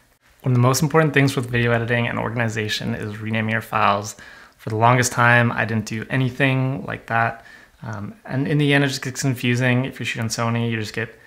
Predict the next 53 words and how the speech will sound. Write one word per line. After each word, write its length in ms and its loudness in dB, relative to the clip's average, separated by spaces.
C 320 0
zero 280 4
zero 280 4
one, 360 2
and 160 -6
then 80 -2
you 60 -4
get 140 -4
that 180 -6
over 220 -2
and 120 -2
over 200 -2
again. 240 2
And 80 2
what 100 -2
can 80 -4
happen 420 0
in 120 -2
Final 260 2
Cut 300 -6
is 80 -6
if 180 -10
both 240 0
cards 300 2
were 80 -2
formatted 680 0
on 220 -6
each 280 -8
of 40 -18
the 80 -12
cameras, 560 0
and 200 -4
then 520 -4
you 120 -10
import 360 -4
the 80 -10
footage, 420 0
is 100 -4
it 80 0
won't 260 0
import 380 -2
because 240 -6
it 40 -2
already 180 -2
thinks 320 -2
that 80 -4
it 40 -4
has 340 -4
that 180 -8
file 280 -2
name 220 -10
in 160 -2
there. 320 0